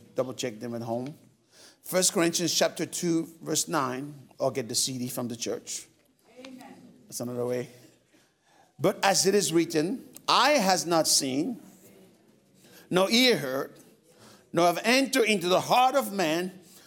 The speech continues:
Speaker 1: the things which God has prepared for those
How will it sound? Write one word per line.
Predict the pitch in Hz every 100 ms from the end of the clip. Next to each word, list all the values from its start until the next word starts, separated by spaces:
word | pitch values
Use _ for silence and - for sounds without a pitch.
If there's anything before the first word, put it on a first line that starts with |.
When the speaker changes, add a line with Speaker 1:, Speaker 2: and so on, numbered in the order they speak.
| -
Speaker 1:
the | - 208
things | 254 302 330
which | 214 220 139
God | 117 262 302 330
has | 247 247 -
prepared | 262 262 208 175 202
for | 214 254
those | 160 285 247 208 262 - -